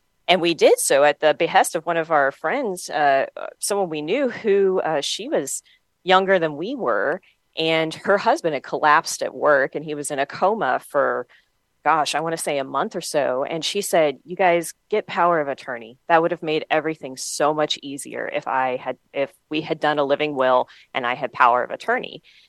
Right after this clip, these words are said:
And so my husband and I did a living will, and then it turns out we needed it because for every one of those procedures, because, uh, for surgery, you know, I'm under anesthesia, so my husband is making dis-,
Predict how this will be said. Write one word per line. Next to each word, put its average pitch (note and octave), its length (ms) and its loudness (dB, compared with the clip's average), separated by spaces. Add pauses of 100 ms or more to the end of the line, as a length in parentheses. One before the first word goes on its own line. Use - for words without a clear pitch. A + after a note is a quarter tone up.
(260)
And E3+ 140 2
so E3+ 720 10
my D#3+ 160 -2
husband D#3 320 -4
and D3+ 200 -6
I C#3+ 40 -2
did C#3 180 -4
a C3+ 160 -6
living D3 240 -4
will, C3+ 380 -4
and C3 220 -12
then D3 420 -4 (460)
it C#3 100 -6
turns E3 340 -6
out D#3+ 280 4
we D3+ 120 -8
needed F3+ 340 -4
it - 240 -10
because D#3 360 -2
for D#3 120 0
every D3 360 2
one G3 160 0
of F3+ 100 -2
those E3+ 240 -2
procedures, D3 760 -8
because, C#3 440 -4
uh, B2+ 180 -4 (120)
for C3+ 100 -16
surgery, C#3 480 -6
you C#3 160 -10
know, B2+ 140 -6
I'm A2+ 180 -6
under C3 180 -6
anesthesia, C#3 640 -6
so C3 220 -2
my B2 140 -6
husband C#3+ 320 -8
is C3+ 140 -12
making C3 340 -6
dis-, - 180 -12